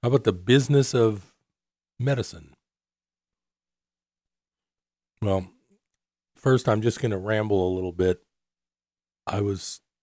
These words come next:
started to tell you earlier in the show, and then I completely lost track,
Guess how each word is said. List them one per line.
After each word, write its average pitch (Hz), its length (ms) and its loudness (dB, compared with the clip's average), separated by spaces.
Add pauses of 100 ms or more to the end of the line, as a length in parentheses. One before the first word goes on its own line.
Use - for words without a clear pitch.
(120)
started 139 400 2
to 107 60 -8
tell 123 180 4
you 113 100 6
earlier 120 460 4
in 104 100 2
the 95 80 -4
show, 113 320 4
and 98 140 0
then 101 100 0
I 98 80 -4
completely 101 560 0
lost 98 380 -4
track, 95 400 0